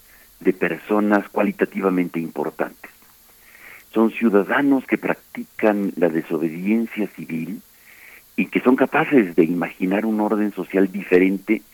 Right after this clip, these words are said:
del que se impone mediante el poder. Y esto va a contribuir a generar nuevas utopías, Berenice. Me parece que es indispensable, y, y hoy en este tiempo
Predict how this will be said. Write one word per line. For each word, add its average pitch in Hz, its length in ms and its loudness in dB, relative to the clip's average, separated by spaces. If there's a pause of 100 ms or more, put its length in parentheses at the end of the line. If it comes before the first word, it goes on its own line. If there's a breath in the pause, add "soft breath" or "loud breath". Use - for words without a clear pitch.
(300 soft breath)
del 101 340 2
que 180 160 0
se - 140 -8
impone 90 600 -2
mediante 78 1000 -4
el 78 160 -4
poder. 73 340 -4 (840 soft breath)
Y 107 140 6
esto 127 360 0
va 127 160 -4
a 143 40 -6
contribuir 107 920 -2
a 92 120 2
generar 95 420 2
nuevas 104 400 4
utopías, 82 680 -6
Berenice. 69 680 -10
Me 71 160 -6
parece - 540 -2 (460 loud breath)
que 196 160 2
es 190 140 -2
indispensable, 92 1080 0 (520 soft breath)
y, 98 160 4 (120)
y 98 40 10
hoy 98 360 4
en 95 80 0
este 98 320 -2
tiempo 90 680 -4